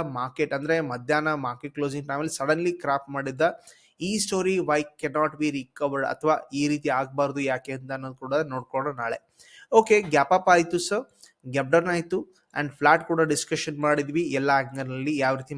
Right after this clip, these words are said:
ಮಾರ್ಕೆಟ್ ಆಗತ್ತೆ using the Fibonacci ಕೂಡ. ಓಕೆ, ಆಪ್ಷನ್ ಚೈನ್ ನೋಡ್ಕೊಳ್ಳಿ, ಸೆಕೆಂಡ್ ಜನವರಿ ಟ್ವೆಂಟಿ ಟ್ವೆಂಟಿ ಫೈವ್ ಎಕ್ಸ್ಪೈರ್ ಇದೆ. ಓಪನ್ ಇಂಟ್ರೆಸ್ಟ್ ಪ್ರಕಾರ ಟ್ವೆಂಟಿ ತ್ರೀ ಫೈವ್ ನಲ್ಲಿ ಅರವತ್ತೆಂಟು ಲಕ್ಷ ಜನ, ಓಕೆ,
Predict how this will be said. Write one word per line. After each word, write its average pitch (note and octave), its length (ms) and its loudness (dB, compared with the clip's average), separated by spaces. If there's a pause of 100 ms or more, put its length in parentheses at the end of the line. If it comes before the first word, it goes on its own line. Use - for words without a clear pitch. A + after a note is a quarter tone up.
(100)
ಮಾರ್ಕೆಟ್ A#2+ 360 -10
ಆಗತ್ತೆ C3 300 -2 (140)
using D3 260 -4
the D3 100 -6
Fibonacci C3+ 500 -6 (220)
ಕೂಡ. A#2+ 140 -6 (640)
ಓಕೆ, D#3+ 160 0 (440)
ಆಪ್ಷನ್ A#3+ 360 2
ಚೈನ್ A3 200 4
ನೋಡ್ಕೊಳ್ಳಿ, G3+ 340 0 (420)
ಸೆಕೆಂಡ್ F3 260 -2 (100)
ಜನವರಿ E3+ 340 0
ಟ್ವೆಂಟಿ D#3 220 -2
ಟ್ವೆಂಟಿ D#3 220 0
ಫೈವ್ C#3+ 160 4
ಎಕ್ಸ್ಪೈರ್ D#3+ 440 4
ಇದೆ. D#3 120 -2 (1700)
ಓಪನ್ A3+ 280 6
ಇಂಟ್ರೆಸ್ಟ್ G#3 280 -2
ಪ್ರಕಾರ F#3+ 200 2 (100)
ಟ್ವೆಂಟಿ D#3+ 260 -2
ತ್ರೀ G3+ 100 -2 (100)
ಫೈವ್ E3+ 240 6
ನಲ್ಲಿ E3+ 160 0 (120)
ಅರವತ್ತೆಂಟು E3 640 0
ಲಕ್ಷ D#3 220 -2
ಜನ, D3+ 120 -4 (460)
ಓಕೆ, C#3 160 -6